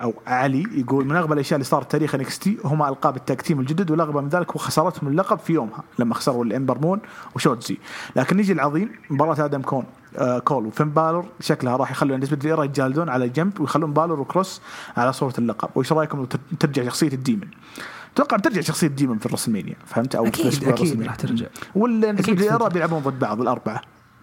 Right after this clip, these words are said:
Speaker 1: أو ثلاثة.
Speaker 2: أيوة،
Speaker 1: إذا في شيء
Speaker 2: تقريبا
Speaker 1: صار.
Speaker 2: فيتل فور آي.
Speaker 1: يا.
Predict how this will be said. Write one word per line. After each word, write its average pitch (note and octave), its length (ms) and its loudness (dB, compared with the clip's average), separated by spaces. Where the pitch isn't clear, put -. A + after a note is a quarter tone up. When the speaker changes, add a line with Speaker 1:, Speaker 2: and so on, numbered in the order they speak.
Speaker 1:
أو A2+ 80 0
ثلاثة. A2 300 0
Speaker 2:
أيوة، A#2+ 140 4
Speaker 1:
إذا B2 120 0
في C3+ 120 0
شيء - 20 2
Speaker 2:
تقريبا C3 180 0
Speaker 1:
صار. B2+ 160 2
Speaker 2:
فيتل C#3 200 0
فور B2 320 -2
آي. - 60 -8
Speaker 1:
يا. G#2 120 -2